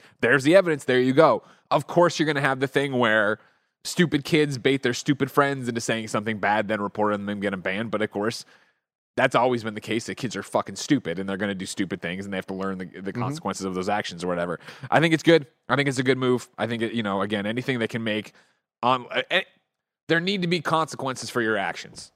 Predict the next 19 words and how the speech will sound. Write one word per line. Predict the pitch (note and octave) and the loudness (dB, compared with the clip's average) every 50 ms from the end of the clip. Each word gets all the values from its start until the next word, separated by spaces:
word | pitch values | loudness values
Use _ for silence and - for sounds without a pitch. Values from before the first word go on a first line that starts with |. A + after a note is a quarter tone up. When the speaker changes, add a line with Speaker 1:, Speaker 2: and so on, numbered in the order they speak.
| _ - | _ -8
Speaker 1:
And | - A2 | -4 -4
I | A#2 | -4
think | A2+ B2+ B2 - | -4 -6 -6 -4
for | - B2+ | -4 -4
too | - - D3+ C#3+ | -2 0 0 0
long | B2 B2+ B2+ B2+ B2 A#2+ | 2 2 0 0 0 0
there | A#2 - | -2 -2
haven't | - B2+ C3+ C#3 D3+ C#3+ | 0 0 0 0 0 0
been, | D3 D3+ D3+ D3 B2+ | 0 0 0 0 -2
which | A2+ G#2+ G#2+ | -4 -4 -6
is | G#2+ | -4
why | G2 G#2+ G#2+ A2+ A#2 | -2 0 0 2 0
things | - A#2+ A#2+ A#2+ A#2 | 0 -4 -6 -6 -4
get | G#2+ A#2+ A#2 | -2 0 0
out | A2+ A2+ A2+ | 0 0 -2
of | - | -4
control | - A2+ - - A#2 A2 A2 A2+ | -6 -6 -2 -2 0 0 0 -2
and | A2 | -4
get | G#2 G#2 G#2 - | -4 -4 -4 -6